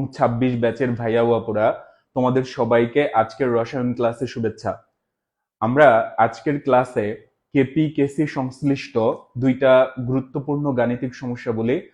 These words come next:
সমাধান করব। তো চলো শুরু করি। তো দেখো, ফার্স্টে আমরা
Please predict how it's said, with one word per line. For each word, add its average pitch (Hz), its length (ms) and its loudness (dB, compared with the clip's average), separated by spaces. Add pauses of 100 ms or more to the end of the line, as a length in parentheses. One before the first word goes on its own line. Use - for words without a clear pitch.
(120)
সমাধান 127 460 -4
করব। 101 220 -6 (460)
তো 131 80 -2
চলো 123 300 2 (200)
শুরু 131 300 -2
করি। 101 180 -4 (1700)
তো 151 40 8 (100)
দেখো, 135 260 8 (720)
ফার্স্টে 143 440 6 (220)
আমরা 143 220 10